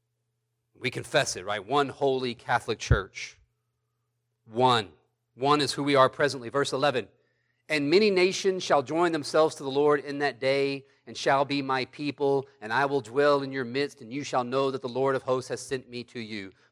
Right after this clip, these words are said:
The many nations coming to Christ is now, right? The church is one people of every tribe, tongue, and nation, where there's neither Jew nor Greek, slave nor free, male or female,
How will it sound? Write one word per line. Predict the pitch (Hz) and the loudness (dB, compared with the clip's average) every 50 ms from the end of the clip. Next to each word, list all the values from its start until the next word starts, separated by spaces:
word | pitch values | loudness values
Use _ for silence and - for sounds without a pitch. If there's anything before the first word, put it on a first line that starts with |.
| _ - | _ -12
The | 120 | -8
many | 113 131 151 175 175 | -4 -2 0 0 2
nations | 165 160 165 165 - - 127 101 90 82 - - - _ _ _ _ - | 2 2 0 0 -2 -6 -8 -10 -12 -14 -18 -20 -20 _ _ _ _ -10
coming | - 151 156 170 175 156 | -6 -2 0 0 0 0
to | 175 160 | 0 -4
Christ | - - - 165 156 147 127 113 104 - - _ _ _ _ | -4 0 2 6 6 6 6 2 -2 -8 -14 _ _ _ _
is | - 127 127 127 120 120 | -8 -4 -4 -4 -4 -6
now, | 127 120 135 143 135 135 120 110 98 87 82 - | -8 -4 -2 -2 0 0 2 0 0 -2 -4 -8
right? | 101 107 110 120 143 143 _ _ | -6 -4 -2 -2 -2 -4 _ _
The | - 131 | -12 -8
church | - - 180 180 180 175 - | 0 4 6 6 6 4 2
is | 160 147 135 127 - _ _ _ _ _ | 0 -2 -2 -4 -8 _ _ _ _ _
one | - 104 110 139 185 233 233 | -10 -2 4 6 6 6 6
people | - - 143 127 - - 120 120 117 - _ _ _ - | 4 -2 -4 -2 -2 0 0 0 0 -2 _ _ _ -4
of | 120 123 135 | -2 0 0
every | 143 123 127 113 | 0 0 -2 -6
tribe, | - - - 156 147 151 160 160 165 151 - | -6 0 4 6 8 8 8 8 6 2 -2
tongue, | - - 170 175 180 175 175 185 180 - | -2 0 4 4 4 4 2 0 -4 -6
and | 151 165 160 156 151 | -6 -6 -4 -4 -2
nation, | 151 147 143 139 - 156 143 143 139 - _ _ _ | -2 -2 -2 -4 -4 -4 -4 -6 -6 -10 _ _ _
where | - 135 | -6 -2
there's | 139 139 139 135 | 0 0 0 2
neither | 143 139 135 135 147 | 2 2 2 2 0
Jew | 139 113 - 143 156 156 156 156 | -2 -4 -2 -2 0 0 0 0
nor | 151 156 156 151 | 0 0 -2 -2
Greek, | 127 110 107 131 135 139 139 139 127 _ _ _ _ | -2 -4 -4 -2 0 0 0 -2 -4 _ _ _ _
slave | - - - - 131 147 156 165 160 160 147 143 | -16 -14 -12 -4 0 2 2 2 2 0 0 0
nor | 151 151 160 | 2 2 2
free, | 139 - - 147 143 135 127 127 131 131 123 _ _ _ | 0 0 -2 -2 0 0 0 0 -2 -4 -6 _ _ _
male | - 123 131 139 151 156 165 160 156 - | -8 -2 0 2 4 6 4 4 2 2
or | 151 160 160 160 | 2 2 2 2
female, | 156 - - 180 160 165 160 151 135 120 110 107 113 117 113 - | 0 -2 -6 -4 -4 -4 -2 -2 -4 -4 -2 0 -2 -2 -2 -4